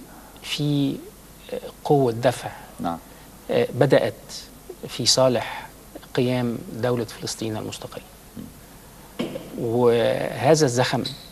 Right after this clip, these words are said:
Speaker 1: داخل بريطانيا، آه، في تقديري هيمتد إلى سائر دول الاتحاد الأوروبي.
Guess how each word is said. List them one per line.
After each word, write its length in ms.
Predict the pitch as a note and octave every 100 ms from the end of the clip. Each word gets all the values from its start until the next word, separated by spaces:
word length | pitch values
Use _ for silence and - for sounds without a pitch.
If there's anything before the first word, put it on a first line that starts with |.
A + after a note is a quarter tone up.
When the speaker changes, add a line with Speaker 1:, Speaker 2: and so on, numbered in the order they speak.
| C4
Speaker 1:
داخل 360 | A2+ C3 -
بريطانيا، 560 | A2+ A2 - B2 A#2+ A#2 F3 - - -
آه، 100 | B2
في 160 | G#2+ C#3
تقديري 540 | - - A2+ A#2 A2 - - - - - -
هيمتد 520 | A#2+ A#2 A2 C3 A#2+
إلى 260 | - A2+ A2
سائر 340 | - B2+ - - - -
دول 280 | B2+ A#2+ B2
الاتحاد 420 | A#2+ - - - -
الأوروبي. 240 | - -